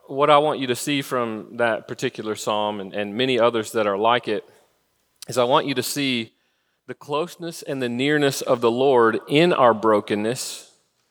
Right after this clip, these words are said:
and the way in which the scripture helps us to, to see and understand that us being broken is not in and of itself abnormal.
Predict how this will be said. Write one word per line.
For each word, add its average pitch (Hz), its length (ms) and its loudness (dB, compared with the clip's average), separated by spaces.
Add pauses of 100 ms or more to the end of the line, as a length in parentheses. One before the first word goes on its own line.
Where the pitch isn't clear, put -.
(680)
and 143 160 4
the 143 80 6
way 156 240 6
in 190 100 2
which - 240 -4
the 139 120 0
scripture 135 720 -2
helps 151 360 0
us 143 200 -2
to, 120 340 -2
to 131 120 -2
see 156 320 0
and 143 80 0
understand 127 800 -4 (520)
that 131 200 4
us 165 280 4
being 151 340 0
broken 123 680 0 (880)
is 123 200 0
not 143 280 2
in 147 120 0
and 139 120 2
of 123 100 2
itself 113 500 0
abnormal. 101 720 -4